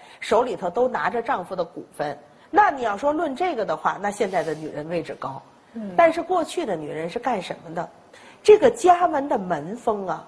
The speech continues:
Speaker 2: 嗯。
Speaker 1: 那在他们的眼里就是一辈子的信念，
Speaker 2: 嗯。
Speaker 1: 相夫教子，传承子孙，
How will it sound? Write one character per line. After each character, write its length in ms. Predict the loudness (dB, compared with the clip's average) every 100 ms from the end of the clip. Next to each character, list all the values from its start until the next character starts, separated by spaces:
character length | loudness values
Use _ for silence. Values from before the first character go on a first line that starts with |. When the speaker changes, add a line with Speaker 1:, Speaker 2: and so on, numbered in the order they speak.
| -16
Speaker 2:
嗯。 140 | -16 -18 -20 -8
Speaker 1:
那 180 | 0 0 0
在 160 | -4
他 260 | -4 2 2
们 80 | 2
的 80 |
眼 320 | -4 -4 -6 -6
里 160 | -10 -12 -20 0
就 160 | 4 4
是 160 | 2
一 200 | -2 -2
辈 320 | 2 4 4
子 160 | 2 -4
的 140 | -4
信 420 | -4 -2 2 2 2 -12
念， 180 | -14 -16 -18 -18
Speaker 2:
嗯。 140 | -14 -6
Speaker 1:
相 480 | 0 4 4 2
夫 260 | -6 -8 -6
教 320 | -2 2 4 2
子， 360 | -4 -14 -14 -16 -18
传 360 | 0 2 2
承 280 | -4 -6 -6
子 280 | -8 -12 -12
孙， 320 | -8 -6 -6